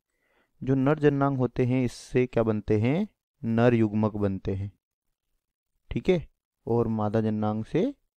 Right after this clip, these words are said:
मादा युग्मक बनते हैं। ठीक है,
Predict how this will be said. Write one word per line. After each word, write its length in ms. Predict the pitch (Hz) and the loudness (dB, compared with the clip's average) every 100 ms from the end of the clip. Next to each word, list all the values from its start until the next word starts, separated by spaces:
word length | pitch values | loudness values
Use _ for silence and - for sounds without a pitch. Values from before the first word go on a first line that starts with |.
| _ _ _ _ _ _ - | _ _ _ _ _ _ -8
मादा 540 | 104 101 101 123 220 - _ _ _ 120 | -2 -2 2 2 2 -2 _ _ _ -10
युग्मक 460 | 107 110 107 107 - | -2 -2 0 -4 -4
बनते 340 | 104 98 95 98 | -6 -4 -6 -8
हैं। 220 | 98 101 _ _ _ _ _ _ _ _ _ _ - | -10 -12 _ _ _ _ _ _ _ _ _ _ -4
ठीक 200 | 131 147 | -4 0
है, 120 | 156 | -2